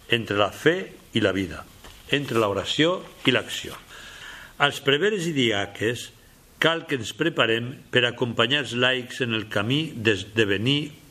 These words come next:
homes i dones contemplatius en l'acció. L'acompanyament espiritual és un tema que es tractarà el proper mes d'octubre en el Sínode dels Bisbes sobre els joves, la fe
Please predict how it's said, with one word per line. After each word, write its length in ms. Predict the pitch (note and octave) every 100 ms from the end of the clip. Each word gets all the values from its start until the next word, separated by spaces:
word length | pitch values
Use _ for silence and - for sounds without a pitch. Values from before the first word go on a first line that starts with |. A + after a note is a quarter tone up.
| - -
homes 540 | C3 C3+ C#3+ D3 - - -
i 80 | G#2+
dones 640 | G2 A#2+ C3+ A#2 A#2+ A#2 - _ -
contemplatius 960 | C3 B2 B2 G2+ G2+ G#2 C#3+ D#3+ - -
en 140 | G#2+ F#2
l'acció. 540 | F2+ - - - - - - - - - - - - - -
L'acompanyament 720 | C#3+ D3 C3+ C#3+ C#3+ E3 G3
espiritual 720 | - - C3 A#2 A2 B2 C#3 -
és 160 | A#2+ A#2+
un 160 | C#3 A2 -
tema 380 | C#3 A2+ G#2 A2 G#2+ - - _ -
que 140 | B2+
es 80 | A#2 -
tractarà 640 | A#2 - - A2 B2+ D#3 -
el 140 | A#2 A2
proper 300 | G2+ G2+ C3
mes 220 | C3 A#2
d'octubre 560 | - G#2+ - C#3 C3+ C3
en 80 | A#2
el 140 | G#2
Sínode 480 | - - C3 C3 B2
dels 240 | G#2+ F#2 F2+
Bisbes 340 | B2 B2 B2+ -
sobre 240 | G#2 F#2
els 80 | E2+
joves, 400 | G2+ A2+ F2 - - - - -
la 140 | F#2
fe 240 | - -